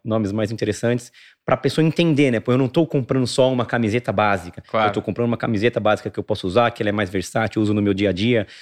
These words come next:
Speaker 1: Então, a gente busca trabalhar muito essa história nos produtos que a gente,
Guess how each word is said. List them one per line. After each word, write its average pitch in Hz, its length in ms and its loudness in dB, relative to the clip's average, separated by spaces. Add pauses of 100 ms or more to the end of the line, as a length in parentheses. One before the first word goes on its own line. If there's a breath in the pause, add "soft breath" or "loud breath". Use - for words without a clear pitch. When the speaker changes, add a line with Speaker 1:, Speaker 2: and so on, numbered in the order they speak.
(220 loud breath)
Speaker 1:
Então, 110 680 0
a - 80 0
gente 107 240 -2
busca 139 440 2
trabalhar 113 340 2
muito 113 220 -4
essa 123 100 -8
história 107 400 -2
nos 101 120 -6
produtos 101 300 -4
que - 100 -8
a - 20 -2
gente, 98 180 -8